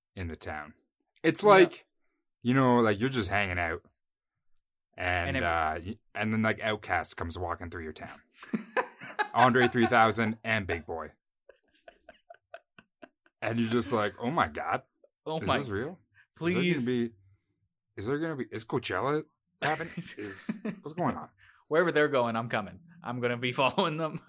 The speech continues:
Speaker 2: Whatever is going down near them, I wanna be a part of it. And that's, that's how they see the Gleeman, for sure. Do you think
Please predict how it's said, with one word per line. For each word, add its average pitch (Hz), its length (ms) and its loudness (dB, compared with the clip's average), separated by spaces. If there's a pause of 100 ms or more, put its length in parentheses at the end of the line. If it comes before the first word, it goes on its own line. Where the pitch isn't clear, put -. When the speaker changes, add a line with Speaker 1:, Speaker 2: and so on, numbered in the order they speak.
(340)
Speaker 2:
Whatever 143 360 -2
is 143 120 -8
going 151 220 -6
down 147 220 0
near 131 160 -4
them, 131 260 -4
I 131 100 -8
wanna 120 180 -6
be 113 120 -6
a 110 40 -4
part 98 260 -4
of 98 80 -20
it. 73 140 -20 (920)
And 170 160 0
that's, 165 220 -2 (120)
that's 147 200 0
how 156 140 2
they 165 100 0
see 160 160 -4
the 156 80 -4
Gleeman, 160 420 -8
for 123 100 -10
sure. 165 360 -6 (320)
Do 160 60 -4
you 180 60 -4
think 233 380 -8